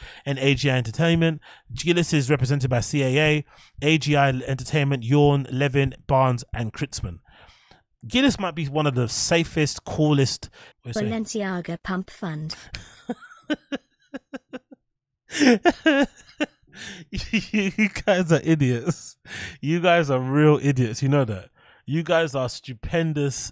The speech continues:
Speaker 1: idiots, idiots. I've seen the conversations on the red, on the fucking Discord.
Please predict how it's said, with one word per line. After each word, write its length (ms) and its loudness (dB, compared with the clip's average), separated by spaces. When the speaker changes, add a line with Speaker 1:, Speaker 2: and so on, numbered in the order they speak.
Speaker 1:
idiots, 500 -2
idiots. 360 -4
I've 140 -4
seen 200 -2
the 80 -2
conversations 800 -4
on 120 0
the 100 0
red, 220 0
on 160 -2
the 100 0
fucking 440 -2
Discord. 560 -2